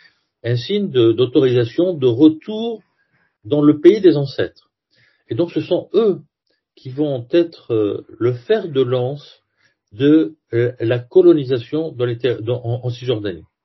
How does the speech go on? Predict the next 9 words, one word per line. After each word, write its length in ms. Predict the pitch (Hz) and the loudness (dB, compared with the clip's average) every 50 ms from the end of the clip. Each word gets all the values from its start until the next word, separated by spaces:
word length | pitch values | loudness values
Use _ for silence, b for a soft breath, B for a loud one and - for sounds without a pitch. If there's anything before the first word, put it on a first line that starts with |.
| _ _ _ _ _ _ _ _ _ _ | _ _ _ _ _ _ _ _ _ _
C'est 160 | - - 147 | -2 2 4
eux 160 | 156 185 208 | 4 4 4
qui 120 | 202 - 151 | 2 -2 -4
vont 160 | 143 135 123 | -4 -4 -6
pousser 520 | - 139 123 - - 165 175 202 214 214 _ _ _ _ _ _ _ - | -8 -12 -14 -4 0 2 2 2 2 -2 _ _ _ _ _ _ _ -16
et 80 | 107 | -14
qui 120 | 107 - 123 | -12 -8 -4
vont 360 | 123 156 170 170 160 - - _ - | -2 -2 -2 -2 -4 -8 -12 _ -12
réussir 680 | 98 101 131 139 139 139 - - 214 208 175 110 - | -4 -2 0 0 0 -2 -6 -10 -4 -2 -2 -2 -2